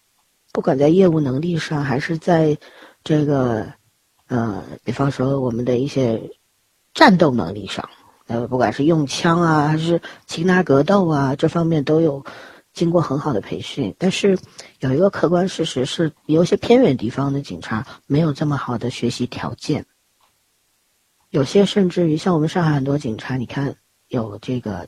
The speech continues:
警校本科，以前是专科，现在本科，然后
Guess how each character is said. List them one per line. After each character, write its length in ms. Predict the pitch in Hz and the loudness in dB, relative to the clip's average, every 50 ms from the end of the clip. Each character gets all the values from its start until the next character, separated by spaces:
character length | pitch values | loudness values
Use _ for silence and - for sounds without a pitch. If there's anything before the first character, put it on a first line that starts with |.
| - - | -16 -16
警 200 | - 113 - 104 | -14 -14 -14 -12
校 240 | - - 147 113 - _ | -10 -6 -6 -6 -6 _
本 180 | - 135 123 | -8 -8 -8
科， 400 | - - - - 175 175 180 185 - | -8 -6 -2 0 0 2 0 -2 -6
以 80 | _ - | _ -10
前 160 | 131 - 151 | -4 -2 -2
是 80 | 180 170 | -2 0
专 220 | - 185 175 165 | 0 0 0 0
科， 180 | 156 - 170 165 | -2 -2 -4 -4
现 100 | 151 190 | -2 -2
在 60 | 165 | -4
本 160 | 151 - 139 - _ | -4 -4 -8 -14 _
科， 300 | - - 143 151 147 - - - - - - - - - - - - _ | -8 -4 -2 -2 -2 -4 -8 -14 -20 -20 -20 -20 -20 -20 -20 -20 -14 _
然 120 | - 120 135 | -4 0 4
后 260 | 170 190 170 147 | 6 6 6 6